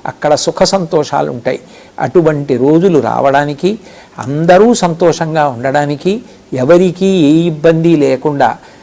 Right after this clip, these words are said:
ప్రశాంతమైనటువంటి జీవితాన్ని గడపడానికి ఈ శ్రీరామ నవమి తిథిని అందరం భక్తి శ్రద్ధలతో నిర్వహించి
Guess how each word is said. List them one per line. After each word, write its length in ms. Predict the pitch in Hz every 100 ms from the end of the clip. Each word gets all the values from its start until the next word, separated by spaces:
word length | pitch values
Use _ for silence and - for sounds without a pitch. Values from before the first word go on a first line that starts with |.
| - _ -
ప్రశాంతమైనటువంటి 1600 | 120 127 143 147 160 175 190 196 190 190 185 180 165 165 151 139
జీవితాన్ని 680 | 123 131 156 165 165 147 135
గడపడానికి 880 | 113 120 120 135 143 143 143 190 262 - - -
ఈ 140 | 156 160
శ్రీరామ 640 | - 139 185 208 190 160
నవమి 360 | 135 143 170 165
తిథిని 520 | 117 123 147 165 226 - - _
అందరం 540 | 120 143 160 170 185 180
భక్తి 340 | 127 127 185
శ్రద్ధలతో 720 | - 170 151 143 147 143 147
నిర్వహించి 760 | 120 104 123 131 147 139 220